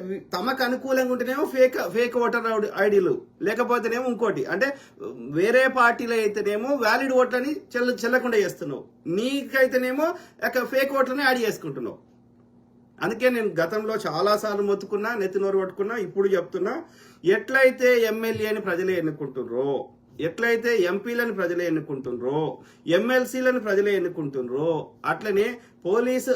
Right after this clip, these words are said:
అధికారులని నిర్ణయం చేసే స్వతంత్రంగా పనిచేయాల్సిన సంస్థలు, ప్రభుత్వంలో అనుబంధంగా పనిచేయాల్సిన సంస్థల గురించి మనకు అవసరం లే. అంటే ఇప్పుడు ఫలానా కార్మిక శాఖ ఉంది, ఓకే, ఆర్థిక శాఖ ఉంది, విద్యాశాఖ ఉంది, ఇంకో శాఖ ఉంది, ఓకే, దానికి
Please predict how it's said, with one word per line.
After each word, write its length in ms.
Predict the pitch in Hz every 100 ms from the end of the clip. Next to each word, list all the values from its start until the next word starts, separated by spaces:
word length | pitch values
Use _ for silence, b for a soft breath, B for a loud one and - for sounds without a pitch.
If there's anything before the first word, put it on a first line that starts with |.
| 165
అధికారులని 680 | 170 185 175 160 147 135 151 143
నిర్ణయం 360 | 190 233 247 240
చేసే 280 | 226 220 226 226 233 - 156
స్వతంత్రంగా 540 | 202 247 254 254 247 233
పనిచేయాల్సిన 540 | 233 226 220 214 208 202
సంస్థలు, 300 | 196 185 170 -
ప్రభుత్వంలో 600 | 175 226 226 233 226 226 220
అనుబంధంగా 520 | 214 214 220 220 220 214
పనిచేయాల్సిన 440 | 208 214 208 202 214
సంస్థల 260 | 202 214 202
గురించి 200 | 208 247
మనకు 180 | 233 202
అవసరం 240 | 202 202 160
లే. 60 | - - -
అంటే 160 | 165 220 247 B B
ఇప్పుడు 180 | 185 202 190 190
ఫలానా 320 | 202 202 208
కార్మిక 460 | 208 180 196 202 196 165
శాఖ 200 | 160 170 190
ఉంది, 180 | 147 101 - -
ఓకే, 140 | - 180 196 B -
ఆర్థిక 300 | 180 202 214 208
శాఖ 180 | 185 165 185
ఉంది, 180 | 170 127 - 143
విద్యాశాఖ 600 | 170 214 208 - - 165 175
ఉంది, 180 | 160 120 - 180
ఇంకో 200 | 202 214 190
శాఖ 200 | 170 190 190
ఉంది, 180 | 131 - - _ 127
ఓకే, 160 | 220 339 - _ _ - 156
దానికి 380 | 214 240 240 269